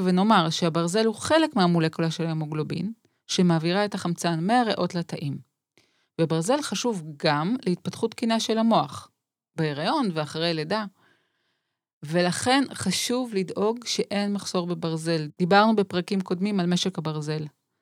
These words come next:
וכדי לא לסבך, תזכרו את המספר אחת עשרה. זה הערך של ההמוגלובין שתרצו לשמור עליו.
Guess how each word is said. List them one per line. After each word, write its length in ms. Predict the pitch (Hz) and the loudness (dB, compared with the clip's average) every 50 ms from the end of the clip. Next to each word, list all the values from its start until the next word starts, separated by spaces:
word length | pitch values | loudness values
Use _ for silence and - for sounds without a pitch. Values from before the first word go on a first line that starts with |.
| _ _ _ _ _ _ _ _ _ _ - 170 | _ _ _ _ _ _ _ _ _ _ -6 -4
וכדי 240 | - 180 180 190 | 0 2 4 6
לא 160 | 208 240 277 302 | 6 6 6 6
לסבך, 600 | 311 302 - - 180 165 156 165 196 - - - | 4 2 0 -2 0 2 2 0 0 -4 -8 -6
תזכרו 400 | - 196 185 190 - - 202 214 | -2 -2 -2 -2 0 0 2 2
את 80 | 233 - | 2 2
המספר 360 | 202 185 175 - - 170 165 | 0 -2 -2 -2 -2 -2 -2
אחת 300 | 165 - - 160 156 - | -2 -4 -6 -6 -6 -6
עשרה. 260 | 160 - - - 127 139 127 _ _ _ _ _ - | -6 -8 -8 -8 -8 -10 -10 _ _ _ _ _ -10
זה 240 | 160 170 208 254 262 | -6 0 2 2 2
הערך 480 | 233 - - 190 196 226 269 - - | 2 2 2 0 0 0 -2 -4 -4
של 140 | - - 170 | -2 -2 0
ההמוגלובין 580 | 160 156 156 156 151 156 156 156 190 233 294 277 | 0 0 -2 -4 -4 -4 -4 -2 0 0 0 -2
שתרצו 460 | - - 175 - 170 160 - - 175 | -4 -8 -6 -6 -6 -6 -4 -4 -4
לשמור 400 | 170 170 - - 156 143 139 139 | -4 -4 -6 -8 -8 -8 -8 -8
עליו. 160 | 139 139 143 | -10 -10 -12